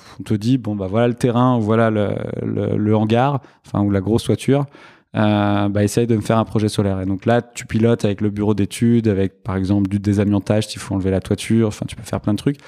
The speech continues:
et avec E D F pour qu'à la fin, au bout d'un an, t'aies, euh, tes panneaux sur la toiture et que tu sois raccord de réseau. Donc j'ai fait ça, j'ai fait ça un petit peu. Après, j'ai fait d'autres choses dans le solaire, j'ai acheté des panneaux, j'ai fait d'autres trucs, j'ai fait des programmes de maintenance.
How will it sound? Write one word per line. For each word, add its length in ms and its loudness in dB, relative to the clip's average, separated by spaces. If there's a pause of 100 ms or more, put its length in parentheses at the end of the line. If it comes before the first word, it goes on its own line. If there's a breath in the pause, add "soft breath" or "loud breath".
(340 loud breath)
et 120 2
avec 260 0
E 40 0
D 200 2
F 60 -4
pour 160 -4
qu'à 120 0
la 120 2
fin, 140 0
au 80 2
bout 140 0
d'un 200 2
an, 160 0
t'aies, 240 -2
euh, 80 -4
tes 120 -4
panneaux 300 -2
sur 140 -6
la 80 -4
toiture 380 -6
et 20 -4
que 100 -10
tu 60 -16
sois 140 -6
raccord 220 -6
de 80 -6
réseau. 240 -6 (480 loud breath)
Donc 120 -4
j'ai 120 2
fait 140 2
ça, 420 2
j'ai 120 -2
fait 100 0
ça 260 2
un 120 2
petit 120 -8
peu. 220 2
Après, 160 0
j'ai 100 2
fait 120 -2
d'autres 200 0
choses 120 0
dans 80 2
le 80 2
solaire, 340 0
j'ai 120 0
acheté 200 -6
des 100 -4
panneaux, 360 -4
j'ai 80 -10
fait 120 -14
d'autres 220 -8
trucs, 220 -6
j'ai 100 -12
fait 140 -12
des 100 -6
programmes 280 -6
de 60 -4
maintenance. 380 -6